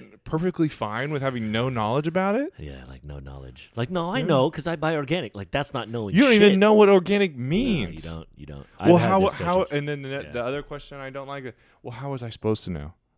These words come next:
Speaker 2: I'm telling you right now.
Speaker 1: Yeah, exactly.
Speaker 2: That's
Speaker 1: If,
Speaker 2: okay.
Speaker 1: if you
Speaker 2: I'm
Speaker 1: ain't
Speaker 2: not
Speaker 1: finding it,
Speaker 2: mad
Speaker 1: yeah.
Speaker 2: at all the time that you didn't know.
Speaker 1: Yeah.
Speaker 2: I mean, I wish you had, I, but that's it.
Speaker 1: Yeah.
Speaker 2: I just wish you had.
Speaker 1: Uh.
Speaker 2: But now you do.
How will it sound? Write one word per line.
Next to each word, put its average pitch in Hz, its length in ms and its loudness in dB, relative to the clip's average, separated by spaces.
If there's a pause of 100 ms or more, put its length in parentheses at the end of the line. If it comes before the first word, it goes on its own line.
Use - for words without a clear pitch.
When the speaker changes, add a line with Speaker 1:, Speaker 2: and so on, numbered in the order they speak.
Speaker 2:
I'm 190 180 6
telling 220 300 6
you 175 120 8
right 180 200 8
now. 185 280 6
Speaker 1:
Yeah, 92 40 -6
exactly. 101 380 -8
Speaker 2:
That's 180 160 4
Speaker 1:
If, 233 60 8
Speaker 2:
okay. 214 320 2
Speaker 1:
if 117 160 -6
you 139 80 2
Speaker 2:
I'm 175 80 8
Speaker 1:
ain't 226 100 2
Speaker 2:
not 254 120 4
Speaker 1:
finding 170 120 -2
it, 147 80 2
Speaker 2:
mad 180 220 4
Speaker 1:
yeah. 185 60 6
Speaker 2:
at - 60 2
all 147 140 8
the 156 100 2
time 156 260 -2
that 139 80 0
you 127 140 2
didn't 120 300 0
know. 95 260 -4
Speaker 1:
Yeah. 95 260 -8 (220)
Speaker 2:
I 123 100 -2
mean, 131 260 -4
I 127 80 0
wish 131 240 2
you 127 80 -2
had, 123 360 -2
I, 117 120 0
but 117 240 -4
that's 143 180 -4
it. 180 160 -2
Speaker 1:
Yeah. - 60 -2
Speaker 2:
I - 20 0
just 135 180 -6
wish 143 280 -4
you 147 80 -2
had. 147 260 -4
Speaker 1:
Uh. 78 220 -12
Speaker 2:
But 147 80 0
now 147 240 -2
you 147 220 -4
do. 113 420 2